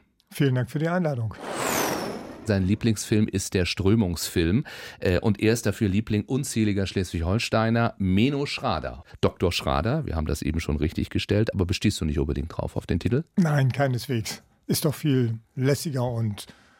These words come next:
Speaker 1: baut die Distanzen ab, die manchmal leider dadurch entstehen.
Speaker 2: Ja,
Speaker 1: Das soll nicht sein.
Speaker 2: Distanz hat ja eigentlich niemand, oder? Zu dir? Du bist der Menno in Schleswig-Holstein. Ruft man Menno über die Plätze?
Speaker 1: Ja,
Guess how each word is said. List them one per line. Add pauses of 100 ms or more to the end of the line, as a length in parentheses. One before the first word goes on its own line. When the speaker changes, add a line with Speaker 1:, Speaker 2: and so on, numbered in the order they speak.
(180)
Speaker 1:
baut
die
Distanzen
ab,
die
manchmal
leider
dadurch
entstehen.
Speaker 2:
Ja,
Speaker 1:
Das
soll
nicht
sein.
Speaker 2:
Distanz
hat
ja
eigentlich
niemand,
oder?
Zu
dir? (300)
Du
bist
der
Menno
in
Schleswig-Holstein.
Ruft
man
Menno
über
die
Plätze?
Speaker 1:
Ja,